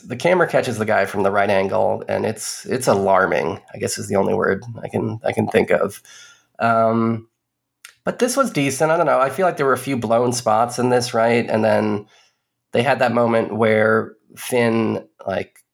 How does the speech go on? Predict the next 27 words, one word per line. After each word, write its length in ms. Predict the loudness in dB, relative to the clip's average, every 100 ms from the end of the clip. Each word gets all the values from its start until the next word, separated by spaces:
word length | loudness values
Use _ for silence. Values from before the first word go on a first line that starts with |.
| -12
cut 200 | -2 2
his 600 | 2 0 -6 -10 -12 -12
head 220 | -4 -2
on 140 | 0 -2
a 100 | -2
ladder 440 | -2 0 0 0
or 60 | -2
something, 460 | -2 -2 0 0
and 80 | 0
then 80 | 0
they 100 | 0
had 200 | 0 -2
to 260 | -2 -4 -6 _ _ _
do, 80 | -4
like, 120 | -2 -2
a 60 |
quick 200 | -2 -4 -2
referee 500 | -2 0 -2 -4 -2
stoppage 640 | -2 2 0 2 -2 -2
to 100 | -8
super 360 | -6 -4 -2 -2
glue 220 | 2 4
up 160 | 4 2
his, 400 | -4 -4 -10 -14
his 180 | -10 -8
cut, 360 | -2 2 2 2
which, 520 | 0 0 2 -2 -4